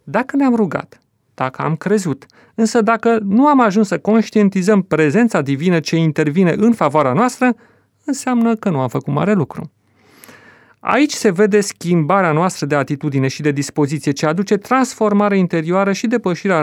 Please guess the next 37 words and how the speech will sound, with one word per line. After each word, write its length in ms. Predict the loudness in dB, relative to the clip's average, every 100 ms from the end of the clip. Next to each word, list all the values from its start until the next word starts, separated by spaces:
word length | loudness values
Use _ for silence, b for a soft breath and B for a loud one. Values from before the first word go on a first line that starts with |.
| 0
răului, 400 | 0 0 0 -2 -8 _
având 340 | -4 -2 0 -2
în 100 | -2
față 340 | -2 -2 -4 -6 _ _
bucuria 380 | -8 -4 -2 0
mântuirii. 440 | -2 0 -2 -2 B B B
Atunci 320 | -4 0 0 0
când 160 | 0
ajungem 520 | 2 4 4 4 2
să 120 | -2 -2
ne 80 |
încredem 380 | -2 -2 -2 -2
în 80 | -2
Dumnezeu 520 | -2 -2 -2 0 -2
în 160 | -2 -6
fiecare 460 | -2 -2 0 -2
clipă, 360 | -2 -4 -2 -4 -8 b b b _ _
abia 320 | -6 -2 -2
atunci 480 | -2 -4 -4 -6 -18 _ _ _
vom 220 | -4 -4
fi 140 | -4 -4
capabili 640 | -4 -2 -2 0 -2 -4 b b
să 240 | -6 -4
trecem 400 | -2 -4 -2 -6
peste 460 | -4 -6 -4 -6 -6
orice 360 | -4 -4 -4 -6
fel 200 | -4 -4
de 100 | -4
obstacole, 680 | -6 -6 -6 -4 -2 -2 b b b
fără 340 | -6 -2 0
a 60 | 0
mai 160 | -2
ceda 320 | -4 -4 -2
în 200 | 2 2
vreun 260 | 0 -2 -4
fel 400 | -4 -4 -4 -6
răului. 580 | -6 -4 -4 -4 -12